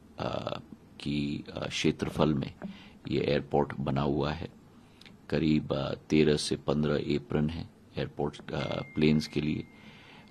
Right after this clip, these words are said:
आ, हर तरीके का विमान, आ, Airbus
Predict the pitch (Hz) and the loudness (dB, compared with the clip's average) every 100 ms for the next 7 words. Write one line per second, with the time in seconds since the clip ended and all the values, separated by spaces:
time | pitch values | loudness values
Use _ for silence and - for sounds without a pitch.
0 | - 60 64 90 80 - 78 78 - 76 | -6 -2 0 6 6 6 4 4 4 0
1 | 78 71 73 73 71 71 69 - - - | 2 0 0 0 0 -2 -6 -12 -20 -10
2 | 71 - - - 78 73 71 | -8 -6 -6 -4 -2 -2 -2